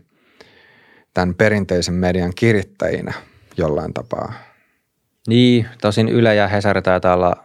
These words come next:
Speaker 2: Suomen suurimpia podcast-taloja nyt, niinku siellä joukossa ainakin. Et kyllä ne on aika hyvin mukana myös sit
Speaker 1: Joo.
Speaker 2: tietyssä mielessä.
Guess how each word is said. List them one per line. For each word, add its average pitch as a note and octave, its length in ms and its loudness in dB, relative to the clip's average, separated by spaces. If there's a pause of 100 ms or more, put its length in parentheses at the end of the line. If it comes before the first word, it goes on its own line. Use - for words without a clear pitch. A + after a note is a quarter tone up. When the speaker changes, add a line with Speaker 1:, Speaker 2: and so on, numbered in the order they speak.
(260)
Speaker 2:
Suomen F#2 360 -4
suurimpia F#2 440 -4
podcast-taloja F2+ 680 -6
nyt, F2+ 280 -10 (800)
niinku F#2 300 -6 (260)
siellä F2+ 200 -6
joukossa F2+ 440 -4
ainakin. F2+ 280 -8 (1040)
Et - 120 -20
kyllä F#2 240 0
ne G2 80 2
on G2+ 120 4
aika F#2+ 220 0
hyvin F2+ 320 -4 (220)
mukana F#2 340 -2
myös F2+ 320 -6
sit - 280 -18 (800)
Speaker 1:
Joo. D#2 240 -6 (560)
Speaker 2:
tietyssä F2+ 360 -4
mielessä. F#2+ 360 -2